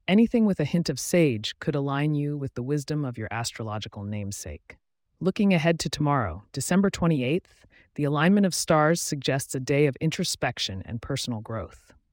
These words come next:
It's a day where the focus shifts inward,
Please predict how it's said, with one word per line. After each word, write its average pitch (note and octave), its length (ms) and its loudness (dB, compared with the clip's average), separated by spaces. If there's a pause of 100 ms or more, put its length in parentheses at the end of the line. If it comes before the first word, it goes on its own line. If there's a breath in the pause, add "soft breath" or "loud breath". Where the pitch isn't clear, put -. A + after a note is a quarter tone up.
(180)
It's - 160 -8
a D3+ 40 0
day E3 300 6
where E3+ 140 2
the C3+ 100 -4
focus E3+ 400 0
shifts - 420 -2
inward, A#2+ 500 -4